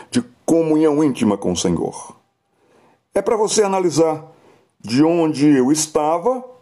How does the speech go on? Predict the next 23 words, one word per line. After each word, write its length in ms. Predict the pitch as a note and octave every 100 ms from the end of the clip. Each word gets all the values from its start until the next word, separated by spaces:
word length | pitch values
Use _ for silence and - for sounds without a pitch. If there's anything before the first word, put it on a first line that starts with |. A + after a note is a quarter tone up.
| _ _ _ _ _
e 100 | A2
para 340 | G#2 C3 B2 F2+
onde 400 | G2 A#3 D#4+ F#3
eu 140 | C#3+
estou 680 | B2 - - A2+ G2+ G2 - -
indo. 340 | F#2 E2+ E2 - _ _ _ _ _ _ _ _ -
Olha, 300 | A3 A3 G3+
o 140 | E3 G3+
ano 140 | F#3+
passado 720 | F#3+ D#3+ D#3 E3+ F3 F3 C#3+ - -
eu 100 | C3
não 80 | C#3
sabia 360 | C#3+ B2 C#3 B2+
manusear 580 | B2 B2+ G#2+ A#2+ A#2+
tão 240 | - A#2+ A2+
bem 160 | A2+
a 80 | C3
Bíblia, 400 | A#2 A3+ D#3 C3+ - -
agora 400 | G#2 G#2 G2+ G#2
eu 80 | G#2+
já 160 | A#2 A#2+
sei 240 | - D3
mais. 600 | C#3 C#3 D3 D3+ - -